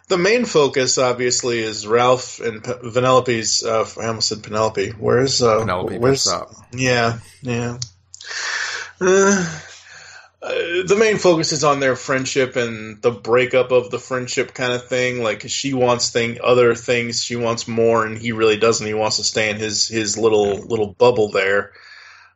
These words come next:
Speaker 1: Um, and then obviously at the end they, they come together and they're friends again and whatever.
Speaker 2: Yeah, but the thing about Ralph's neediness, it, it was sort of throughout all the film, but they really didn't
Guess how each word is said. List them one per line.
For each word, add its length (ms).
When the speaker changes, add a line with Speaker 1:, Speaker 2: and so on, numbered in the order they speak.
Speaker 1:
Um, 640
and 100
then 80
obviously 420
at 80
the 120
end 180
they, 200
they 200
come 240
together 380
and 120
they're 120
friends 340
again 340
and 380
whatever. 840
Speaker 2:
Yeah, 200
but 200
the 120
thing 200
about 260
Ralph's 400
neediness, 540
it, 260
it 120
was 420
sort 380
of 80
throughout 240
all 100
the 80
film, 240
but 120
they 100
really 400
didn't 340